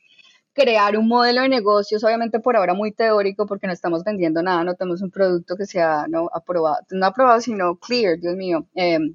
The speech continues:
que el F D A diga, "Listo, ya pueden utilizarlo". Pero entonces es un ejercicio bastante intelectual a la hora de cómo voy a hacer yo para vender esto, ¿sí? Entonces, ¿cuál es el precio que quiero darle? ¿Cuál es el, la proporción de valor?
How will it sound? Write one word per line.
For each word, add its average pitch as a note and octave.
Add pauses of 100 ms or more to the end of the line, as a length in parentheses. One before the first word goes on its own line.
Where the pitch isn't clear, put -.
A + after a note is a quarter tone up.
que -
el F#3
F F#3
D G#3
A F#3
diga, F#3+
"Listo, G3+
ya E3
pueden F#3
utilizarlo". F#3 (260)
Pero A#3+
entonces G#3
es G#3
un C#4
ejercicio B3+
bastante G#3
intelectual G3
a F3
la F#3+
hora G3+
de F#3
cómo G#3+
voy A3+
a A#3+
hacer A#3
yo G#3
para A#3
vender F3
esto, D#3+
¿sí? -
Entonces, E3+
¿cuál G3+
es F#3+
el G3
precio F#3+
que F#3+
quiero D#3
darle? E3+
¿Cuál F3+
es F3+
el, F#3
la F#3+
proporción F3
de D#3+
valor? F#3